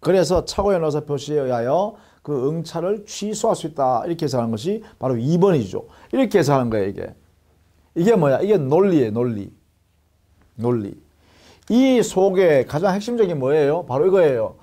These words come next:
표시 의사는 없다라는 것이에요. 표시 의사는 없지만 의사 표시 요소에 해당되지 않는다라는 것이 다수설. 그래서 어떻게 돼요?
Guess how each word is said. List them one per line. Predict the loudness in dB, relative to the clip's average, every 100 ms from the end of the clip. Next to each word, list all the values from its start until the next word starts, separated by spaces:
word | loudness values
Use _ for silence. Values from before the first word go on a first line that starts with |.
| _ -20 _ _ _ -4
표시 | -2 0 0
의사는 | 2 2 0 -4 -2
없다라는 | -4 0 2 2 0 -4 -8 -10
것이에요. | -12 -12 -16 -18 _ _ _ _ _ _
표시 | 0 2 2
의사는 | 2 2 -2 -2
없지만 | -6 -6 -4 -2 -4 -4
의사 | -4 -2 -2 -2
표시 | -4 -2
요소에 | -2 -2 -2 -2 -2 -2
해당되지 | -4 -6 -2 -2 -2
않는다라는 | -4 -2 0 2 0 -2 -4 -4
것이 | -6 -6 -8 -10 _ -20 _
다수설. | -2 -2 -6 -12 -12 -14 -20 _ -20 _ _ 0
그래서 | 2 4 2
어떻게 | 2 4
돼요? | 4 4 2